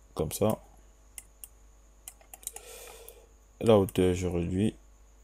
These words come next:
Voilà, et puis je déplace ça comme ceci. Ok. Euh, on va arranger aussi la hauteur ici à l'intérieur. Cette hauteur. Enfin,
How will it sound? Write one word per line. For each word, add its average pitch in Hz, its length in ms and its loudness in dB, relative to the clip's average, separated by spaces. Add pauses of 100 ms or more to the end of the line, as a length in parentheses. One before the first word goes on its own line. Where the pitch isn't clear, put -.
(1500)
Voilà, 95 300 -4
et - 80 -8
puis - 140 -10
je - 80 -12
déplace 104 460 -2
ça - 240 -4 (460)
comme - 180 -4
ceci. - 300 -8 (260)
Ok. - 220 4 (1900)
Euh, - 920 -4
on 57 160 -4
va 92 200 4
arranger 95 460 4
aussi - 300 0
la 92 120 4
hauteur 87 380 2
ici - 240 -2
à 87 40 0
l'intérieur. 87 440 -2 (2500)
Cette - 300 -6
hauteur. 87 280 -4 (840)
Enfin, 82 240 -4